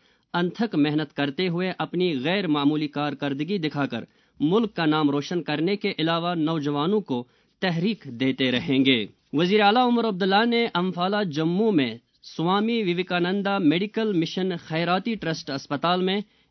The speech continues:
ایم آر آئی اور سی ٹی اسکین مرکز کا افتتاح کیا۔ اس موقع پر جموں ایسٹ کے اسمبلی ممبر پون گپتا اور دیگر کئی اہم شخصیات بھی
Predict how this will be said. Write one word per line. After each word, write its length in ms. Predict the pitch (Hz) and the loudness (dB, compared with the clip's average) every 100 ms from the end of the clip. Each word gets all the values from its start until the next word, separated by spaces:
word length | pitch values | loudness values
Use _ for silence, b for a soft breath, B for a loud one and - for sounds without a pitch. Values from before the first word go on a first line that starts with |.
| - | 0
ایم 160 | 202 220 | 0 2
آر 180 | 190 196 | 4 4
آئی 200 | 185 190 190 | 2 -2 -2
اور 280 | - 185 202 - | -4 -2 -2 -4
سی 200 | - 202 | -4 -4
ٹی 100 | 214 | -2
اسکین 440 | 220 - 196 202 139 | -6 -4 -2 2 4
مرکز 360 | 156 147 190 | 2 -2 -6
کا 200 | 151 151 165 | -4 -6 -6
افتتاح 420 | 226 - 135 131 | -6 -4 0 0
کیا۔ 300 | 123 143 120 104 _ b b b b - | 4 4 4 0 _ b b b b -8
اس 160 | 143 | 0
موقع 260 | 156 165 196 190 | 2 2 0 0
پر 120 | 196 | -2
جموں 420 | 160 170 190 202 - | 0 -2 2 2 0
ایسٹ 340 | 208 226 - 208 | -4 -4 -6 -2
کے 140 | 214 214 | 0 0
اسمبلی 540 | 175 190 202 202 202 196 | -4 -4 -2 0 0 2
ممبر 400 | 147 156 135 113 - - | 2 2 2 -2 -6 -4
پون 280 | 175 202 | -2 -2
گپتا 300 | 175 160 - | -2 -4 -4
اور 280 | 226 196 208 190 | -4 -2 -4 -4
دیگر 300 | 185 254 190 | -4 -2 -2
کئی 200 | 147 151 | 0 -2
اہم 220 | 147 139 135 | -2 0 0
شخصیات 460 | 139 131 160 185 | -2 -6 -4 -2
بھی 240 | 143 143 | 2 2